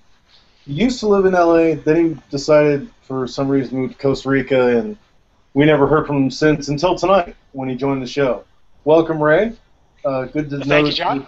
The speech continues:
Speaker 1: still back with us and, uh, still pursuing the Venom pursuits. How's Costa Rica treating you, sir?
Speaker 2: It is fantastic. Uh, we're just coming out of the, uh, the windy season into the rainy season,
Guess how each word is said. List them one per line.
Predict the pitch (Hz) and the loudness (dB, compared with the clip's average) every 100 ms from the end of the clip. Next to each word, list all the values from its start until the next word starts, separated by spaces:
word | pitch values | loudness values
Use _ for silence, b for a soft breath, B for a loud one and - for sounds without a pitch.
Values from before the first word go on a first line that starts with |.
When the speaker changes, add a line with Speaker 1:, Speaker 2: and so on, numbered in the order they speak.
| - | -10
Speaker 1:
still | 165 147 | -4 2
back | 151 147 | 4 4
with | 156 196 | 2 2
us | 240 - | 2 0
and, | 151 127 113 _ _ _ _ - | -6 -6 -10 _ _ _ _ -10
uh, | 131 127 | -6 -6
still | - 156 147 | -4 -2 -2
pursuing | 143 - 165 156 | -4 0 2 2
the | 139 | 2
Venom | 131 147 147 139 | 2 2 0 -2
pursuits. | 147 139 160 202 240 - _ _ _ _ _ _ _ _ _ _ _ _ _ - | -4 -2 0 0 -2 -12 _ _ _ _ _ _ _ _ _ _ _ _ _ 0
How's | 160 160 | 2 4
Costa | 180 170 | 2 4
Rica | 180 170 165 | 4 4 2
treating | 185 202 | 0 -2
you, | 160 | -4
sir? | 147 139 120 _ _ _ _ _ B B B 269 | -2 -2 -4 _ _ _ _ _ B B B -2
Speaker 2:
It | 208 | 0
is | 202 - | 2 0
fantastic. | 214 196 214 247 240 165 - _ 190 | -2 0 4 2 2 -8 -12 _ -6
Uh, | 160 156 147 | -4 -4 -6
we're | |
just | 165 - | -8 -8
coming | - 180 190 | -6 -8 -4
out | 185 196 | -4 -4
of | 175 | -6
the, | 185 180 | -6 -4
uh, | 170 156 151 | -2 -4 -6
the | 151 | -10
windy | 147 190 214 | -8 -6 -2
season | - 226 233 202 | -4 -4 -8 -8
into | 170 160 | -8 -10
the | 147 151 151 | -6 -6 -4
rainy | 160 185 185 | -4 -2 -4
season, | 214 202 208 254 | -4 -8 -8 -12